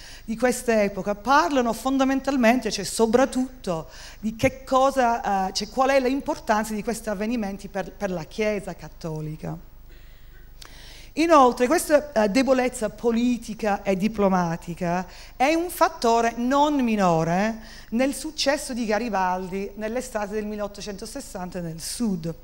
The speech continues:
Ehm, perché senza il, l'isolamento ormai totale della, del Regno delle Due Sicilie,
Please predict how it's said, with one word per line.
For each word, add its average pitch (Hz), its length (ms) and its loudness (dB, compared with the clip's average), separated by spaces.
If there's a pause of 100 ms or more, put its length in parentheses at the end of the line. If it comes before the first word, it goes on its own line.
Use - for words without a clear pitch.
(840)
Ehm, 190 1040 2 (960)
perché 214 280 0
senza 233 600 4
il, 202 260 -6
l'isolamento 247 720 2
ormai 202 380 2
totale 190 720 2 (400)
della, 190 1080 0
del 208 280 -4
Regno 233 220 2
delle 247 200 0
Due 220 160 -2
Sicilie, 202 760 -4